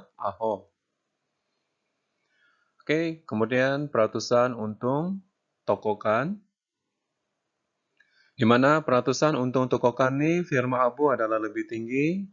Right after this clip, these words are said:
Oke, menunjukkan harga jualan firma Abu yaitu dua puluh lima peratus, ah, lebih tinggi berbanding dengan firma AHO yaitu dua puluh peratus saja. Oke, seterusnya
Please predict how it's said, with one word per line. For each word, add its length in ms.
Oke, 160
menunjukkan 800
harga 320
jualan 560
firma 320
Abu 540
yaitu 480
dua 160
puluh 160
lima 160
peratus, 480
ah, 160
lebih 400
tinggi 480
berbanding 480
dengan 560
firma 320
AHO 400
yaitu 400
dua 240
puluh 400
peratus 400
saja. 480
Oke, 160
seterusnya 640